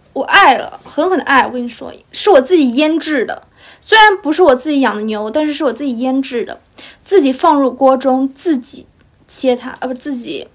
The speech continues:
什么？我这个牛排看着毫无胃口，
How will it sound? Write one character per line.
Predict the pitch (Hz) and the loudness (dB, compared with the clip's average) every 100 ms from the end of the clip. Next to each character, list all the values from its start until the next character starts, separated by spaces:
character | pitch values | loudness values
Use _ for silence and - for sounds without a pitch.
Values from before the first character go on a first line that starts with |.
| _ _ _ _ _ _ _ | _ _ _ _ _ _ _
什 | - | -4
么？ | 403 440 | 2 4
我 | |
这 | 285 | 4
个 | 285 | 2
牛 | 262 240 | 0 0
排 | 247 | -2
看 | 240 269 | -2 -4
着 | |
毫 | 247 226 | -4 -6
无 | 233 | -2
胃 | 247 | -4
口， | 226 - | -6 -18